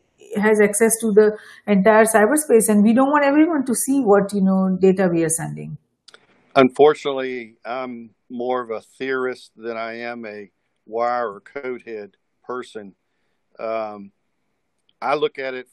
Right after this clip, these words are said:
Speaker 2: from my military background and my academic background, that the limits are uncharted. They're not, they're not going to get any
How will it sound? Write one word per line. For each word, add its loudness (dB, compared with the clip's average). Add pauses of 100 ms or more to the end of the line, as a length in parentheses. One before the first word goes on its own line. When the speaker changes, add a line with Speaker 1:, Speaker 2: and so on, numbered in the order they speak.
Speaker 2:
from -12 (420)
my -8
military -6
background -8
and -16
my -8
academic -10
background, -8 (640)
that 2 (100)
the -2
limits -2 (260)
are -2
uncharted. 0
They're -2
not, 2 (520)
they're -6
not -2
going -6
to -14
get -8
any -12